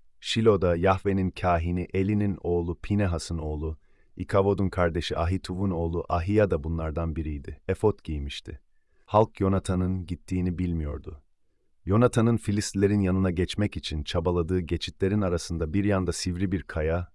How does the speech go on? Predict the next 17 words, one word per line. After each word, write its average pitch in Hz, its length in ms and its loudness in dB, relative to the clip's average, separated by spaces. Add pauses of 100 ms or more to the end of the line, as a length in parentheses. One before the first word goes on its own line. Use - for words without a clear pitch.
(200)
öbür 95 220 2
yanda 90 300 2
sivri 90 400 -2
bir 82 120 -4
kaya 82 320 0
vardı. 73 400 -8 (840)
Birinin 107 340 4
adı 90 280 0
Boses, 95 680 2 (140)
öbürünün 98 440 2
adı 98 200 -2
Sene'ydi. 82 640 -2 (500)
Kuzeyde 110 460 6
bir 110 120 4
kaya 104 300 6
Mikmaş'ın 92 520 0
önünde, 80 520 -2